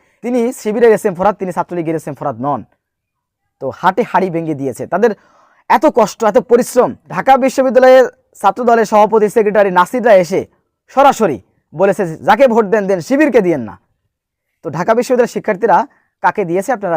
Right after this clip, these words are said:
দেখতে পেয়েছেন এবং সবথেকে ভালো লেগেছে, আবারও বলছি, অসাধারণ লেগেছে। এস এম ফরহাদের পিতা তার সন্তানকে জড়িয়ে ধরে পবিত্র কোরআন থেকে যে উপদেশগুলো দিয়েছেন, অসাধারণ ছিল। এই আদর্শের কাছে, আবারও বলছি, পৃথিবীর কোনো আদর্শ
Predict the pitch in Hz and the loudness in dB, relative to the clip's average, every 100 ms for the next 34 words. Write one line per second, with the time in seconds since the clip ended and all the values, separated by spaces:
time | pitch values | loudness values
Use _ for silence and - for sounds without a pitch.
0 | 131 165 175 143 143 175 196 226 _ _ | -4 -6 -6 -8 -6 -2 -2 -4 _ _
1 | _ _ _ _ 208 - 233 185 185 196 | _ _ _ _ -6 -4 -4 -2 0 0
2 | 214 - 180 190 196 214 190 240 - _ | -2 2 2 4 2 0 0 -6 -8 _
3 | _ - 226 - 214 190 175 165 160 135 | _ -4 -4 0 0 0 0 -2 -2 -6
4 | - _ - 175 196 175 175 180 175 160 | -12 _ -6 -4 -4 -4 -4 -2 -2 -4
5 | 175 208 190 180 - _ _ - 240 269 | -4 -2 0 -2 -4 _ _ -2 0 2
6 | 269 214 196 190 180 170 180 180 170 170 | 2 2 0 2 0 2 0 -2 -4 -4
7 | 170 185 180 185 170 160 147 _ _ 160 | 0 0 -2 -6 -4 -4 -6 _ _ -2
8 | 220 226 170 180 156 170 156 95 _ _ | 0 0 -4 -2 -2 -2 -4 -8 _ _
9 | _ 156 156 - 147 135 120 123 71 _ | _ -6 -6 -6 -6 -6 -8 -14 -18 _
10 | _ _ _ _ _ _ _ _ 165 151 | _ _ _ _ _ _ _ _ -2 0
11 | 180 165 185 180 220 180 262 202 156 - | 0 -2 -4 -2 0 2 4 2 -2 -6
12 | 98 _ _ _ 190 190 170 147 147 135 | -18 _ _ _ -10 -6 -6 -6 -6 -4
13 | 147 135 | -4 -6